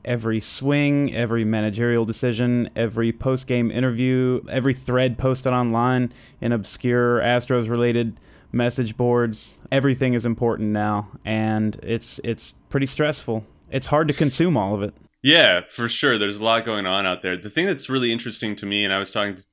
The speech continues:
Speaker 2: to my wife about this the other day, is, like, you know, she was, like, saying, "Why can't all baseball games be like this?" And I'm like, "Eh, I kinda like, you know, the,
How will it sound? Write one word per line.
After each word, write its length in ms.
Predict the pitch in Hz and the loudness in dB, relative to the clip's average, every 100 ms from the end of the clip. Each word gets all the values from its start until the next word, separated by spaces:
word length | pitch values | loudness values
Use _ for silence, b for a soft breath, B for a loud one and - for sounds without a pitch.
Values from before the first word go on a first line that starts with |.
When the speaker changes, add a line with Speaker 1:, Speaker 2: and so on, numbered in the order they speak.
| - | -12
Speaker 2:
to 120 | 117 | -6
my 140 | 98 85 | -4 -2
wife 340 | 87 92 - | -2 -2 -2
about 220 | 90 85 | -6 -6
this 160 | 90 - | -8 -10
the 100 | 87 | -10
other 140 | 85 | -8
day, 260 | 80 87 87 | -6 -4 -6
is, 160 | 85 | -8
like, 140 | 85 - b b - | -12 -14 b b -6
you 60 | |
know, 40 | 107 | 0
she 140 | 143 | 2
was, 120 | 117 | 2
like, 100 | 110 - - - - - _ | 0 -4 -16 -20 -20 -20 _
saying, 340 | - 113 101 104 | 0 2 2 4
"Why 160 | 123 | 2
can't 280 | 123 127 - | 2 -2 0
all 200 | 95 98 | 0 0
baseball 360 | 92 90 85 85 | 0 -4 -8 -10
games 300 | 82 82 80 | -10 -10 -10
be 140 | 90 | -10
like 160 | 82 82 | -10 -10
this?" 200 | 82 110 | -12 -10
And 80 | |
I'm 80 | 127 | -6
like, 200 | 131 139 | -4 -2
"Eh, 180 | 196 196 | 0 0
I 60 | 175 | 0
kinda 260 | 190 185 | 0 0
like, 300 | 160 160 - 127 | 2 0 -2 -2
you 120 | 123 | 0
know, 120 | 117 | 0
the, 480 | 104 110 107 104 | 0 0 2 2